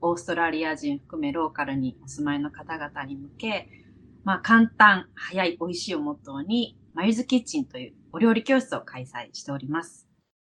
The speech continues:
あの、クラスの中では、あの、化学調味料など一切使わず、体に優しく、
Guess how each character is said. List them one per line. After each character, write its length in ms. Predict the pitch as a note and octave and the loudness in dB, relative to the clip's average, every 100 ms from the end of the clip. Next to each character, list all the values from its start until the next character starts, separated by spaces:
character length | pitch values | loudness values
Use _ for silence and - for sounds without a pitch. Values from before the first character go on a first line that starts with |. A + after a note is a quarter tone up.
| _ | _
あ 80 | F3 | -2
の、 200 | E3+ E3 | -2 2
ク 100 | C4 | 2
ラ 100 | A3 | 4
ス 100 | F3 | 2
の 100 | D#3 | -2
中 240 | D#3 D3 | -2 -4
で 100 | C3+ | -2
は、 260 | C3+ B2+ - _ _ | -2 -4 -8 _ _
あ 140 | - | -10
の、 420 | C#3+ C3+ C3 B2+ - _ _ _ - | -6 -4 -4 -4 -8 _ _ _ -12
化 120 | F3+ | -2
学 240 | F3+ F#3 | -2 -2
調 220 | - F3+ F3+ | -4 -2 0
味 80 | |
料 160 | E3+ C#3+ | 2 2
な 100 | C#3+ | 2
ど 80 | D3 | 0
一 60 | |
切 240 | E3+ E3 D3 | 0 -2 -4
使 160 | - | -6
わ 80 | C3 | -6
ず、 80 | C#3 | -6
体 420 | - F3+ F3 F3 | -6 -2 0 0
に 120 | E3 | 2
優 100 | E3+ | 0
し 340 | E3+ E3+ E3 - | -2 -4 -4 -4
く、 240 | D#3+ C#3+ | -4 -4